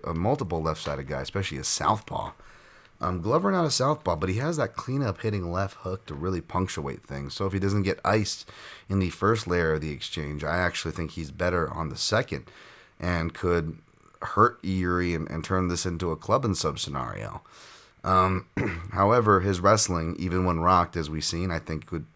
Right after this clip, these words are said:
be enough to get Prochazka down. Prochazka has shown some improvements in his sprawls and positional floats, but ultimately his wildness, um, can get him taken down, even when the opponent's not necessarily meaning to take him down. Like,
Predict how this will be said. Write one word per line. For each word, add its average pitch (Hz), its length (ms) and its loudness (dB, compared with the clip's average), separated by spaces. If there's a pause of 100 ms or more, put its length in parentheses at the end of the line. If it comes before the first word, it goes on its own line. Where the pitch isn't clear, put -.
be 85 160 -2
enough 80 260 -2
to - 100 -14
get 80 240 -2 (340)
Prochazka 87 600 2
down. 85 380 0
Prochazka 87 380 2
has 92 120 0
shown 87 260 -2
some 113 300 0
improvements 87 580 -2
in 80 60 -4
his 78 140 -2
sprawls 117 640 2
and 165 240 0
positional 113 680 -2
floats, 85 640 0 (460)
but - 200 -2
ultimately 120 580 0
his 95 180 0
wildness, 87 840 0 (560)
um, 90 420 4
can 107 240 2
get 107 100 6
him 104 140 4
taken 101 320 2
down, 98 260 4
even 127 240 2
when 151 100 4
the 143 100 4
opponent's 113 380 2
not 110 140 4
necessarily 101 440 2
meaning 90 320 2
to 71 100 -12
take 80 160 -4
him 71 120 -6
down. 71 360 -4
Like, 71 240 -8